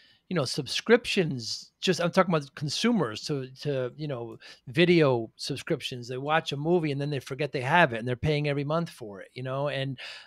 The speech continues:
uh, there's just so much of that. And there's actually apps out there that track that. I, I, I wonder if we're just stumbling an idea, an idea here, Carl, where we have, uh, you know, tracking all your expenses, your, your tools in an app and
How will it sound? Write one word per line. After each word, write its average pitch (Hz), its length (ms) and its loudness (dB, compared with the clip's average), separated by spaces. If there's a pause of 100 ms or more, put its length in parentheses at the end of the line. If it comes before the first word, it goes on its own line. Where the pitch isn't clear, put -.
(100)
uh, 139 240 -2
there's 135 220 -2
just - 240 -6
so 135 120 -4
much 139 320 0
of 165 60 2
that. 127 180 0
And 131 80 -6
there's 127 180 -2
actually 139 300 -4
apps 135 260 -8
out 123 160 -10
there 131 140 -10
that 110 180 -18
track - 460 -4
that. 107 220 -8 (520)
I, 147 60 -6
I, 151 220 0 (420)
I 151 40 -4
wonder 165 200 0
if 151 80 -6
we're 160 80 -2
just 147 180 -4
stumbling 156 340 0
an 147 100 0
idea, 143 460 0
an 131 280 -6 (120)
idea 151 340 -4
here, 107 220 -8
Carl, 123 380 -4
where 123 140 -2
we 123 80 -4
have, 127 260 -4
uh, 120 280 -4 (440)
you 147 80 -6
know, 123 80 -4
tracking 147 500 -4
all 151 360 2
your 139 260 0
expenses, 127 840 -6
your, 120 380 -6
your 127 220 -4 (140)
tools 143 600 -4
in 123 200 -8
an 120 120 -8
app 147 380 -2
and 120 240 -12